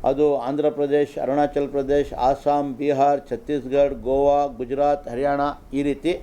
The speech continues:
ಇಪ್ಪತ್ತೆಂಟು ರಾಜ್ಯಗಳು, ವೆಸ್ಟ್ ಬೆಂಗಾಲ್ ಸೇರಿ ಇಪ್ಪತ್ತೆಂಟು ರಾಜ್ಯ, ಅದರಲ್ಲಿ ಕರ್ನಾಟಕ ಒಂದು. ನಾನು ಏನಕ್ಕೆ ಹೇಳ್ತಾ ಇದ್ದೀನಿ ಅಂದರೆ, ಪದೇ ಪದೇ ಇವ್ರನ್ನ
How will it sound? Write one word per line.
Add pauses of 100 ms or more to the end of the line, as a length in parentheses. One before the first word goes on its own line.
(880)
ಇಪ್ಪತ್ತೆಂಟು
ರಾಜ್ಯಗಳು,
ವೆಸ್ಟ್
ಬೆಂಗಾಲ್
ಸೇರಿ (140)
ಇಪ್ಪತ್ತೆಂಟು
ರಾಜ್ಯ,
ಅದರಲ್ಲಿ
ಕರ್ನಾಟಕ
ಒಂದು. (2000)
ನಾನು
ಏನಕ್ಕೆ
ಹೇಳ್ತಾ
ಇದ್ದೀನಿ
ಅಂದರೆ,
ಪದೇ
ಪದೇ
ಇವ್ರನ್ನ